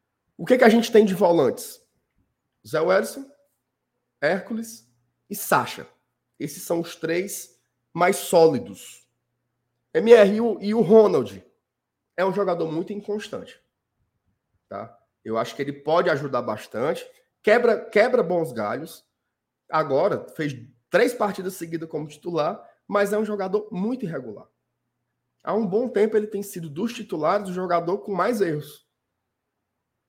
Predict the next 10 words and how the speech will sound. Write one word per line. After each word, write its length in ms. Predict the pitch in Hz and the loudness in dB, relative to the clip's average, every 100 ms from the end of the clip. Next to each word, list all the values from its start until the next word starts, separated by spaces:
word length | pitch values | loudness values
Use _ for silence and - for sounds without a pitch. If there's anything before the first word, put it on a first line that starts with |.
| _ - | _ -18
Então, 480 | 117 147 190 - - _ | -6 -2 -2 -4 -16 _
pra 180 | 190 196 | 2 2
mim, 360 | 180 214 175 | 2 -2 -4
o 80 | 151 | -6
Ronald 400 | 143 170 190 156 | -2 0 0 -2
aí 180 | 160 175 | 0 2
é 60 | 196 | 2
uma 160 | 190 | 2
quarta 400 | 180 - 214 214 | -2 0 -2 -2
opção 640 | 214 - - 196 214 254 | -8 -8 -6 -2 0 -2